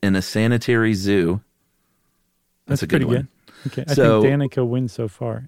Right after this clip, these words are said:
Speaker 1: My deal with these is once I started kind of r-, seeing this community is not only do I love a palindrome, but I like an original one that someone can invent that kind of makes sense.
Speaker 2: Mm-hmm.
Speaker 1: And it's not just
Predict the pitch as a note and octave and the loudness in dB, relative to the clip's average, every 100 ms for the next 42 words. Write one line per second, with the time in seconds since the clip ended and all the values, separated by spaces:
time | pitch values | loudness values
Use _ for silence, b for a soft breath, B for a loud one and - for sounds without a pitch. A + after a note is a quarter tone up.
0 | - D3+ B2 D#3 F#3 D#3 C#3 A#2+ C#3 D3 | -6 0 2 4 2 4 4 4 2 2
1 | A2+ G2+ A#2+ B2+ C#3+ B2+ B2+ G#2+ F2+ A#2 | 2 0 0 0 0 0 2 0 0 0
2 | G2 G2+ - - - A#2 A#2 G2+ - - | 0 -2 -6 -8 -2 2 2 0 -2 -8
3 | - G2+ A#2+ C3 F#2+ F#2 E2 F#2 F2+ - | -2 2 2 2 2 0 0 0 0 -4
4 | b b b b b b b b _ A2+ | b b b b b b b b _ 0
5 | A#2 C#3+ F3+ E3 B2+ A#2+ A#2 A2+ G#2 F2+ | 2 2 2 2 4 4 4 4 2 0
6 | A#2+ B2 A#2+ F#2+ F#2+ F2+ G2 G2 G2 A#2+ | 0 2 2 2 2 2 2 2 2 0
7 | C#3+ G2+ A2 A#2+ C3+ C3 B2 A2+ - G#2 | 0 2 2 2 0 0 2 0 -2 -2
8 | G#2+ A2 G#2 G#2+ G2 F2 G2+ F2+ - b | 0 0 0 0 0 0 0 -2 -4 b
9 | b b b b G#2+ - A#2+ D3 C#3+ A2 | b b b b -2 -2 -2 0 2 2
10 | G#2+ F#2 - - E2 - - - b b | 0 -2 -6 -6 -6 -8 -14 -18 b b
11 | b - B2+ G#2 - A2+ A2 G2 G2+ | b -2 2 2 2 0 0 0 -2